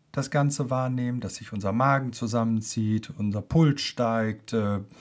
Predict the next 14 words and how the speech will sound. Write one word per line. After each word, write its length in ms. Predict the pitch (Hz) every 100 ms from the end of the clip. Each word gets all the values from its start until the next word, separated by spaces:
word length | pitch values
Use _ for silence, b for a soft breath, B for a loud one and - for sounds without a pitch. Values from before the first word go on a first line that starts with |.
| B B
was 240 | 131 160 -
auch 240 | 120 -
immer 240 | 147 170
bei 160 | 147 117
dir 320 | 113 156 190
gerade 340 | - 120 120 107
ist. 420 | 139 214 - - _ _ _ _ _ _ _ B B B B B
Und 400 | - 202 196 -
durch 240 | 156 151 - _ -
die 80 | 143
Gefühle, 580 | 147 - 190 147 92 - _ _ _ _ _ _ _ _ _ _ _
durch 160 | - 110
die 120 | 127
Emotionen, 840 | 131 113 - 160 165 143 95 90